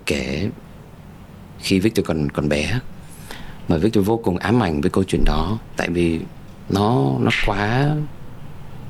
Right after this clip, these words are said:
nó mang lại quá nhiều cái cảm xúc á. Ờ, tuy mình không biết gì về Việt Nam, nhưng mà một cái câu chuyện nó, nó, nó, nó quá ấn tượng với mình.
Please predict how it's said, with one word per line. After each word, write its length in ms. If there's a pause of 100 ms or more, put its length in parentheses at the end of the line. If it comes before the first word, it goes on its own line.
(640)
nó 60
mang 180
lại 120
quá 140
nhiều 300
cái 100
cảm 180
xúc 240
á. 60 (720)
Ờ, 480 (240)
tuy 260 (120)
mình 360
không 160
biết 160
gì 100
về 100
Việt 200
Nam, 260 (120)
nhưng 160
mà 60
một 180
cái 80
câu 140
chuyện 280
nó, 200
nó, 200 (340)
nó, 140
nó 120
quá 180
ấn 160
tượng 200
với 80
mình. 240